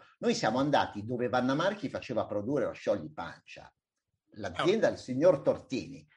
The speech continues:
Speaker 1: è un'azienda che fattura tutt'oggi più di cento milioni di euro all'anno e ha trecentocinquanta dipendenti.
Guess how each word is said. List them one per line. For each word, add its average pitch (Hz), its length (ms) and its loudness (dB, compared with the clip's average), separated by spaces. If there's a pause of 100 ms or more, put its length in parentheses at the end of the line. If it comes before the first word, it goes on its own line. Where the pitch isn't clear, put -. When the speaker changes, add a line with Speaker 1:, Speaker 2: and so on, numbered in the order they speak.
(140)
Speaker 1:
è 160 100 4
un'azienda 82 680 0
che - 80 -16
fattura 113 580 -6
tutt'oggi 76 800 -8 (380)
più 214 120 0
di 127 120 -4
cento 208 460 0
milioni 135 400 4
di 113 120 -2
euro 117 240 0
all'anno 101 640 -2
e 165 100 4
ha 120 280 0
trecentocinquanta 160 1160 -2
dipendenti. 113 760 -2